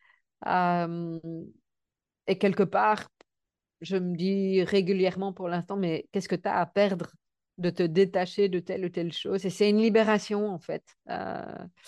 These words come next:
et donc, je, je me connecte petit à petit à une série de facettes, hein, comme j'en parlais, euh, qui sont restées dans l'ombre pendant des années. Un travail en cours. Euh,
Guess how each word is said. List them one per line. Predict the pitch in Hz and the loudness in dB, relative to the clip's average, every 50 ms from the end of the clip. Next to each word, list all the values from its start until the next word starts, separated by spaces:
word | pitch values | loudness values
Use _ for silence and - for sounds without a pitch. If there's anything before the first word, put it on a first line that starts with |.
| - - - - - - - _ - | -14 -14 -14 -14 -16 -18 -20 _ -4
et | 196 190 | -2 0
donc, | 226 269 311 294 | 2 4 2 2
je, | 233 233 240 220 208 202 202 | 4 6 6 6 6 4 2
je | 214 | 2
me | 214 208 | 0 2
connecte | 220 220 214 226 214 - | 2 4 4 2 2 0
petit | - 269 240 320 311 - | -2 -2 0 0 2 2
à | 277 240 | 2 0
petit | - _ - 208 208 | 0 _ -2 0 2
à | 233 | 2
une | 240 220 | 2 0
série | - 220 202 196 220 | -2 -4 -4 -2 -4
de | 208 | -4
facettes, | - 185 180 180 - - 214 208 - | -4 -4 -6 -4 -4 -6 -6 -6 -6
hein, | 190 180 | -8 -8
comme | - 180 175 | -6 -6 -4
j'en | 175 175 170 | -4 -6 -6
parlais, | - 151 165 170 160 160 175 202 220 | -6 -6 -6 -4 -2 0 2 2 2
euh, | 196 170 | 0 -2
qui | - - 160 160 160 165 | -4 -6 -8 -8 -8 -8
sont | 165 - - 165 165 | -10 -12 -12 -8 -2
restées | 180 208 190 - - 233 220 | -2 -2 -2 2 2 2 2
dans | 214 202 202 | 4 2 2
l'ombre | 202 208 226 220 202 | 2 2 0 0 0
pendant | - 208 196 196 208 202 | -2 -2 -2 0 2 2
des | 214 208 202 | 4 4 4
années. | 196 185 175 175 170 170 208 - - - - | 4 2 2 0 -2 -2 -2 -4 -4 -6 -10
Un | - - 247 269 _ _ | -12 -12 -12 -12 _ _
travail | 311 311 240 185 175 208 233 | -2 0 2 2 4 4 4
en | 214 190 | 2 0
cours. | - - 170 208 262 - - - _ _ - - - - - _ _ - - - - | -2 -2 0 0 0 -2 -6 -18 _ _ -20 -20 -20 -20 -20 _ _ -12 -6 -4 -2
Euh, | - - 175 175 170 170 170 165 - 165 165 160 160 160 160 160 160 156 156 160 160 | 0 2 2 2 2 0 0 -2 -4 -6 -8 -8 -8 -8 -8 -8 -8 -10 -10 -10 -12